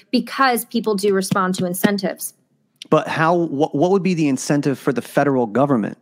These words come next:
Speaker 2: to do that? Because we see what their incentive is. Their incentive is to have people in Kensington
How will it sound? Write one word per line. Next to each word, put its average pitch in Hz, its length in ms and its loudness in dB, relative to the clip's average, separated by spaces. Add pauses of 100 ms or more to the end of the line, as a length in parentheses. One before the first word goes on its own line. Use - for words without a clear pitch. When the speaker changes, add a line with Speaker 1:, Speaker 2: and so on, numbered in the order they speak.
(140)
Speaker 2:
to 123 80 2
do 110 180 0
that? - 260 -6
Because 139 260 2
we 175 100 2
see 233 200 0
what 202 140 2
their 165 120 4
incentive 117 380 0
is. 101 160 -4
Their 190 240 2
incentive 143 400 2
is 123 120 -2
to 123 80 0
have 135 260 0
people 131 260 2
in 120 80 0
Kensington 135 640 0